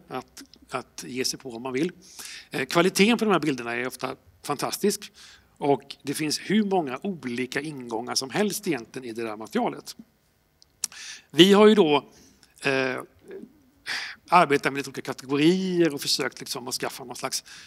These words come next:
någon slags form av möjlighet till överblick. Man kan i alla fall söka sig fram i det här materialet då. Eh, den här bilden är från artonhundranittioåtta och från den plats där Andrés polarexpedition utgick då. Så det här är då spillror av ballonghuset som vi ser här.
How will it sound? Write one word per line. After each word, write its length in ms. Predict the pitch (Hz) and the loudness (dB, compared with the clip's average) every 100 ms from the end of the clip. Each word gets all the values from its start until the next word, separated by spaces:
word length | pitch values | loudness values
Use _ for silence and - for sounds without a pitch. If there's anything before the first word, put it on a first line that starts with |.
| - - _ | -20 -20 _
någon 360 | - 143 170 | -4 0 2
slags 280 | 143 151 - | 2 0 0
form 300 | - 139 117 120 | -4 -6 -10 -8
av 100 | 127 | -4
möjlighet 420 | 139 139 120 113 | 0 0 -2 -8
till 140 | - 135 | -6 -4
överblick. 640 | 147 110 110 151 160 127 | -2 -4 0 0 0 -2
Man 160 | 139 | -4
kan 120 | 143 143 | -2 -2
i 40 | |
alla 100 | 139 | -2
fall 140 | 127 | -2
söka 800 | - - 180 190 131 107 _ 190 | 0 2 2 2 0 -6 _ 0
sig 140 | 180 196 | 2 0
fram 320 | - 120 107 | -2 -6 -8
i 40 | |
det 80 | 117 | -10
här 120 | 113 | -10
materialet 500 | 110 113 151 147 143 | -12 -12 -12 -12 -12
då. 80 | 185 185 _ _ _ _ _ - - - - | -12 -14 _ _ _ _ _ -16 -16 -16 -6
Eh, 160 | 147 | -6
den 100 | 135 | 2
här 100 | 165 | 4
bilden 260 | 156 139 123 | 6 4 0
är 60 | 110 | -6
från 180 | 135 | -10
artonhundranittioåtta 880 | 127 120 117 110 160 160 - - 196 185 - - - | -10 -10 -12 -2 0 0 -2 0 0 0 -18 -20 -14
och 160 | - 143 | -6 -4
från 520 | - 147 117 117 117 | -2 -4 -6 -8 -8
den 200 | 127 113 | -8 -8
plats 420 | - 151 - - | -2 -2 -2 -6
där 200 | - 135 | -2 -2
Andrés 480 | 117 120 127 107 101 | -2 -6 -6 -4 -4
polarexpedition 1000 | - - 107 117 - - 127 - 127 117 | -6 -10 -10 -8 -8 -8 -10 -10 -10 -8
utgick 560 | 135 156 - - 185 - | -6 -6 -6 -4 -4 -4
då. 200 | 151 131 | -10 -10
Så 100 | 131 | -10
det 80 | 120 | -4
här 180 | 139 | -2
är 80 | 127 | -2
då 180 | 123 120 | -4 -4
spillror 600 | - - 139 110 107 131 - | -6 -2 -4 -4 -8 -10 -12
av 140 | 113 | -10
ballonghuset 760 | 107 123 127 110 147 156 - - | -8 -8 -12 -12 -10 -8 -10 -10
som 120 | 143 | -10
vi 80 | - | -8
ser 220 | - - | -8 -8
här. 160 | - | -12